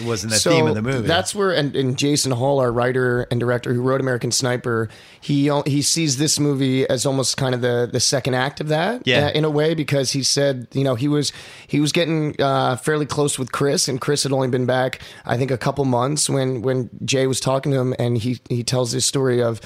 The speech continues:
Speaker 2: um, he was talking to Chris on the phone, and he heard him laugh. And he said it was a laugh that he, he hadn't heard, and he could see Chris kind of, like, getting himself back a little bit and kind of
Speaker 1: Yeah.
Speaker 2: reintegrating a little bit. And then two days later, he was murdered. And so this,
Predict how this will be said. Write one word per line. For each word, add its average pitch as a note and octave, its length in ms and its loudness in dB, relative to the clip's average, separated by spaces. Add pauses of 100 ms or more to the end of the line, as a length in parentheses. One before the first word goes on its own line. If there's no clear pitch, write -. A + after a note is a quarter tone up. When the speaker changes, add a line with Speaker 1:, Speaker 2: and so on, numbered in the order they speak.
(500)
Speaker 2:
um, A2+ 640 0
he B2 140 0
was B2 100 0
talking C3+ 280 0
to - 60 -4
Chris C#3+ 220 0
on C3+ 60 0
the B2+ 60 -2
phone, C#3+ 560 0
and A#2+ 160 0
he A#2+ 140 -2
heard B2+ 300 0
him A#2+ 160 0
laugh. C3 460 -2 (320)
And A#2+ 160 -2
he A#2+ 40 2
said C3 220 0
it C3+ 40 2
was B2 140 0
a B2 60 2
laugh A#2+ 440 0
that B2+ 440 0
he, B2 320 -2
he C3 180 0
hadn't D3 280 2
heard, D3+ 340 2
and B2+ 100 2
he B2 80 0
could B2 160 -4
see C#3 320 2
Chris - 280 0
kind C#3 200 0
of, B2 100 -4
like, A#2+ 360 0 (340)
getting D3 240 2
himself C#3 460 0
back C3 320 0
a - 60 -8
little C3+ 160 -2
bit B2 120 0
and A2+ 140 -6
kind C3+ 160 0
of C3 60 4
Speaker 1:
Yeah. B2+ 120 4
Speaker 2:
reintegrating C#3+ 440 0
a - 20 0
little B2+ 160 2
bit. B2+ 120 2
And B2+ 100 0
then B2 100 0
two C3+ 140 -2
days B2 260 0
later, B2+ 220 2
he B2 80 2
was A#2 140 -2
murdered. C#3+ 440 -2 (320)
And B2 160 0
so B2+ 240 0
this, A#2+ 240 0